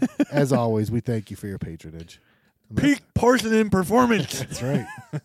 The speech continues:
Speaker 1: It's a new one.
Speaker 2: All right, Lux, you know we love you.
Speaker 1: You do.
Speaker 2: Anyways, I mean, you can't not love 'em.
Speaker 1: You
Speaker 2: They,
Speaker 1: can't.
Speaker 2: they keep it clean, yo.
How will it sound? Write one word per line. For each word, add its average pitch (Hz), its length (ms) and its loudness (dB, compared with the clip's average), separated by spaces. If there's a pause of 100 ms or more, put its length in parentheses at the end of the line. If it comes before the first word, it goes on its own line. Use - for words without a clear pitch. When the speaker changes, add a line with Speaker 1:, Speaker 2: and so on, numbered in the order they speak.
(760)
Speaker 1:
It's - 160 -12
a 117 60 -8
new 131 140 -2
one. 117 280 -4 (460)
Speaker 2:
All 110 120 -2
right, 127 220 2
Lux, 110 400 0
you 120 100 0
know 131 160 4
we 120 120 2
love 98 220 0
you. 92 160 -4 (380)
Speaker 1:
You 98 160 -12
do. 82 280 -14 (1200)
Speaker 2:
Anyways, 160 580 0 (680)
I 110 100 -4
mean, 101 180 0
you 95 80 -4
can't 92 300 -10
not - 220 -20
love 76 180 -18
'em. 76 100 -20 (260)
Speaker 1:
You - 100 -20
Speaker 2:
They, 117 140 -2
Speaker 1:
can't. 170 320 0 (280)
Speaker 2:
they 120 100 -6
keep 139 200 0
it 127 60 0
clean, 170 360 4
yo. 151 300 4